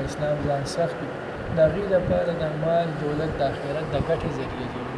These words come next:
نور هم پې درجې بلندوي. ځکه چې هغه پې ډېر نور نیک نیک کارونه کوي. باغ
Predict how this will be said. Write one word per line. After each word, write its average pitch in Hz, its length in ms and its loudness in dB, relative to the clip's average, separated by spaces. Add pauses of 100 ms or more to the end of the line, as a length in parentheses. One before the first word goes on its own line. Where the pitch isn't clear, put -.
نور 190 200 2
هم 165 120 0
پې 147 160 0
درجې 127 420 2
بلندوي. 123 440 -6 (300)
ځکه 220 200 -2
چې 214 80 4
هغه 208 140 10
پې 185 140 -2
ډېر 226 140 0 (160)
نور 247 140 2 (120)
نیک 160 160 2 (100)
نیک 131 120 0 (100)
کارونه 123 440 2
کوي. - 160 -6 (540)
باغ 143 180 6